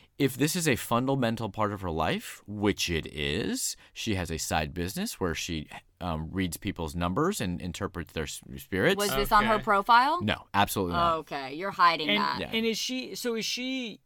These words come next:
Speaker 3: but is she giving you any, uh, like, outs? Is she ge-, is she going like, "Oh, like, some people think this is weird, but I'm really into it"? She's like, is this, i-, like,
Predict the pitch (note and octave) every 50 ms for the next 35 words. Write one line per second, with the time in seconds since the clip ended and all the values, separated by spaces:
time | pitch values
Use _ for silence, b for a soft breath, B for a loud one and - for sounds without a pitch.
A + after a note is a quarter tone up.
0 | _ - G#3+ G#3+ G#3+ - - C#4 A3 F#3 C3+ D3+ D#3+ D3 D3+ E3+ E3 D#3 D#3 D#3
1 | D3+ D3 C#3+ D3 C#3+ C#3+ C3+ C3 B2+ B2+ B2 B2 B2 - _ _ _ _ _ _
2 | - D3 C3+ C3 - - - - D#3+ C#3+ C3 C3 - - D#3 B2 A2+ A2+ - -
3 | - C#3 C3 - F3 D#3 D#3 G3 - F#3 E3 - - G3 F3 G#3 G#3 G3 F#3 F3
4 | D#3+ C3 b b b b b b _ G3+ G3 G3+ G3+ G3+ F#3+ F3+ F3+ F3 - -
5 | E3+ D3+ D3+ D3 D3 D3 C#3+ C#3 C3+ C#3 C#3 D3 C#3+ B2+ B2+ C#3 C#3 C#3 C3+ A#2
6 | B2+ C3 B2+ B2+ B2+ B2+ C#3 F#3 A3 A3 G3+ - G#3+ G#3 G#3 G3+ F#3+ E3+ C#3 D3+
7 | D3 C3+ D#3+ D3 C#3 C3+ - - - _ E3 D3 B2+ A#2+ C#3+ C3+ C#3 - - -
8 | - - - F#3 F3+ E3+ - - F3 E3 C#3+ C3